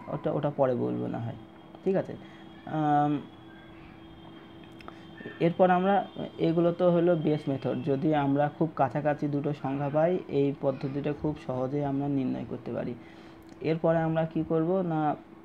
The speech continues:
জেনারেল নিয়মে যাই, ঠিক আছে? জেনারেল মেথডে যাই যাতে আমরা খুব সহজেই, মানে যে কোনো গুণ আমরা করে নিতে পারি, ঠিক আছে? তো, উম,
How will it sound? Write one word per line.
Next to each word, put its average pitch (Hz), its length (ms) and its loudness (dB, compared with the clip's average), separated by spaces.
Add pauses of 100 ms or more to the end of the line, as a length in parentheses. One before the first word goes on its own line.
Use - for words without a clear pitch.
(240)
জেনারেল 160 400 4 (120)
নিয়মে 120 360 0
যাই, 113 200 -4 (220)
ঠিক - 160 -6
আছে? - 200 -4 (500)
জেনারেল 139 420 4
মেথডে 147 460 0 (180)
যাই 165 180 4 (440)
যাতে 127 240 -6
আমরা 135 260 0
খুব 156 260 -2
সহজেই, 139 400 0 (340)
মানে 123 180 -2
যে 160 160 0
কোনো 185 260 0 (280)
গুণ 147 280 2
আমরা 139 240 2
করে 135 240 2
নিতে 120 240 -2
পারি, 113 220 -4 (480)
ঠিক 202 140 -2
আছে? 180 220 -2 (560)
তো, 175 120 6 (500)
উম, 110 360 -4